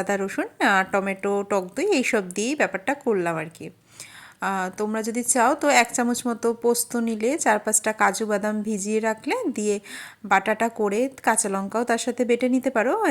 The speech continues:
এই স্টেজে কষিয়ে তারপরেও জল ঢালতে পারো। তো দেখো আমি বেশ খানিকটা মানে জল নিয়ে নিলাম, কারণ এটা একটু ফুটাবো, আর মানে যত ফুটবে, আহ, এটা শুকাবে তত কিন্তু ভালো হবে গ্রেভিটা।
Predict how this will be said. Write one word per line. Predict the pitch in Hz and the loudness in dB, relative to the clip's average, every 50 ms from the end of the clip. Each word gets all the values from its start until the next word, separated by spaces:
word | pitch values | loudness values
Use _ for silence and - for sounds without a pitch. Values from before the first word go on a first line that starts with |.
| 220 185 | 2 0
এই | 202 202 - | 0 0 -2
স্টেজে | - - 196 190 185 208 208 - | -2 -2 -4 -2 -2 -4 -4 -2
কষিয়ে | 202 208 208 - - 453 508 - | -2 -2 -2 0 0 0 2 4
তারপরেও | - 185 175 - - 190 190 190 180 180 | 4 2 2 0 0 -2 0 0 -2 -2
জল | 165 170 170 196 | -4 -4 -4 -6
ঢালতে | 196 180 175 - 175 165 180 | -8 -8 -8 -10 -10 -10 -8
পারো। | 185 180 190 190 - _ _ _ _ _ _ _ _ _ _ | -10 -10 -10 -14 -16 _ _ _ _ _ _ _ _ _ _
তো | - 247 240 240 - | 0 2 2 4 4
দেখো | 233 226 226 - - 359 330 | 4 4 4 4 2 4 4
আমি | 330 320 269 226 214 | 4 4 2 2 2
বেশ | 226 247 247 - - | 2 2 2 0 -2
খানিকটা | - 277 247 254 262 - - 254 254 247 - - 208 220 | 0 2 2 2 0 2 0 0 0 0 -4 -6 -4 -4
মানে | 214 214 214 214 202 - | -4 -2 -4 -4 -2 0
জল | 220 214 214 220 226 | 2 2 2 2 2
নিয়ে | 240 247 254 254 | 2 2 4 4
নিলাম, | 254 226 226 262 302 294 | 2 2 0 0 0 0
কারণ | 240 226 233 220 - - 208 | 0 0 0 -2 -4 -6 -6
এটা | 208 - 233 226 220 | -2 0 0 0 0
একটু | 214 - - 247 233 - | -2 -4 -6 -6 -6 -4
ফুটাবো, | - 240 220 - 247 254 220 233 269 330 - - - - - - - - _ - 190 | -6 -4 2 2 2 4 4 2 0 -2 -4 -10 -16 -16 -16 -18 -20 -4 _ 2 2
আর | 196 190 190 190 190 196 | 2 2 0 -2 -2 -4
মানে | 196 190 196 196 185 | -6 -6 -6 -4 -2
যত | 208 202 196 - 247 240 - | -2 -2 0 0 -2 -2 -2
ফুটবে, | - 254 233 208 226 202 226 254 311 392 | -4 -4 -4 -4 -4 0 2 2 2 2
আহ, | - - - 190 190 190 190 190 - - 196 | 0 0 0 0 0 0 -2 -4 -6 -6 -6
এটা | 196 - 208 208 - | -4 -4 -4 -4 -2
শুকাবে | - 247 233 - 262 262 233 294 440 480 - | -4 -4 0 2 2 2 2 2 -2 0 0
তত | 233 196 190 - 226 214 - | 0 0 0 -2 -6 -6 -4
কিন্তু | 220 208 208 - 349 440 440 285 233 | -4 -4 -4 0 0 0 2 2 2
ভালো | 220 196 190 196 208 | 2 2 2 0 0
হবে | 208 180 170 175 175 185 - - - - - - _ _ | -2 -2 -2 -4 -6 -6 -10 -16 -20 -20 -20 -20 _ _
গ্রেভিটা। | 202 202 190 180 175 185 180 - 180 | -2 -2 -2 -2 -4 -6 -8 -8 -10